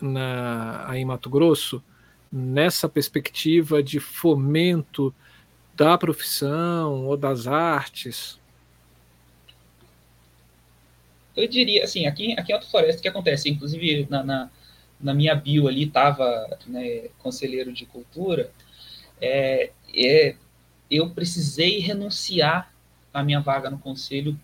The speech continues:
Speaker 2: por conta da, da Lei Paulo Gustavo, né? O conselho aqui se reuniu e decidiu que os conselheiros não poderiam captar,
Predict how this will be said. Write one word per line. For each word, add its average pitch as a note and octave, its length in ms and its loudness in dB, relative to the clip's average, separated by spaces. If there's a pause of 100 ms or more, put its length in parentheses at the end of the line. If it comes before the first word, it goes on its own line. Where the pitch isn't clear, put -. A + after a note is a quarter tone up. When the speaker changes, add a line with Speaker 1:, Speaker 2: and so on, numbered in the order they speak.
Speaker 2:
por E3+ 200 -6
conta D#3 420 -2
da, C#3+ 520 0
da C3 100 -2
Lei C#3 140 -2
Paulo C#3 240 -4
Gustavo, B2 580 -4
né? A#2+ 180 -6
O B2 160 -4
conselho C3+ 1120 -4 (640)
aqui C3 440 -6
se - 440 -8
reuniu C#3 460 0
e F#3 40 -4
decidiu E3+ 520 -4
que F3+ 100 -10
os F3 80 -8
conselheiros D#3 500 -2
não D#3 120 -4
poderiam D#3 500 -2
captar, D3+ 540 -4